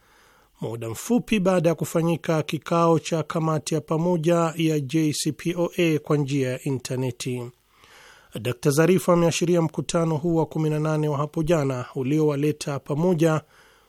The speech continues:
wawakilishi wa Umoja wa Ulaya, China, Ufaransa, Ujerumani, Russia, Uingereza na Iran, na kubainisha kuwa katika mkutano wa mawasiliano ya video wa kamati ya pamoja ya Iran,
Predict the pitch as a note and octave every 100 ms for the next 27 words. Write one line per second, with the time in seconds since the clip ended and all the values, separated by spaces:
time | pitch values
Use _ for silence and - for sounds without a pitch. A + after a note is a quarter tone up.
0 | _ - G#2+ - D3 D#3 D3 D#3+ D#3 D#3
1 | E3 D3+ D#3+ D#3 E3 E3+ E3 D#3+ D3+ -
2 | - - F3+ D#3+ D#3 C#3+ - D#3+ - E3+
3 | F3+ E3+ - D#3 C#3+ - _ _ _ _
4 | _ C#3+ A#2 C#3+ F3 F#3 F#3 F3 E3+ E3
5 | D#3+ E3+ F3 - - E3+ E3+ E3 E3+ E3
6 | D#3+ D#3 D#3 C3 D3+ D3 D3 D#3+ E3 E3+
7 | C3+ A#2+ A#2+ - _ _ _ _ G2+ -
8 | B2 C#3+ D3+ D#3+ - D#3 G#3 F#3 G3 B3+
9 | - D#3 F#3 F3+ G3 - A#3+ A#3 G3 F3+
10 | D#3+ - E3+ E3 F3+ F3 D#3+ C#3 D3 E3+
11 | E3+ D#3 D3+ - _ _ _ - G#2 -
12 | D3+ D#3+ E3+ - E3 D#3+ D3 D#3 D3+ E3+
13 | E3 D3+ D#3+ D3+ C#3 D#3 D3 C#3+ C#3+ -
14 | D#3 C#3+ E3+ F#3 F3+ E3+